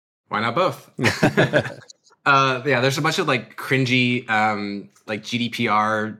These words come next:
Speaker 1: like, vibes in that, um, that, like, me as a techno optimist, uh, and entrepreneur, I'm, like, dying inside when I see how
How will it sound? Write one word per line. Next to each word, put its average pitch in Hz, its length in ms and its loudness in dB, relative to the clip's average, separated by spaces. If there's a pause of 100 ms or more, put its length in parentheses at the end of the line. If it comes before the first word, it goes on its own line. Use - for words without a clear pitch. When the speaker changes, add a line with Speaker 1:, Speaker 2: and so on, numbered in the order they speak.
Speaker 1:
like, 104 360 -6
vibes 110 540 -2
in 123 140 -4
that, 131 440 -2
um, 107 500 -2
that, 104 160 -4
like, 110 160 -4
me 123 280 0
as 117 200 -2
a 107 180 -2
techno 120 260 -4
optimist, 110 580 -6
uh, 104 420 -4 (300)
and 117 80 -4
entrepreneur, 117 640 -2
I'm, 110 120 -4
like, 110 160 -4
dying 107 240 -2
inside 135 340 0
when 117 80 -6
I 107 60 -4
see 117 260 -4
how 107 320 -4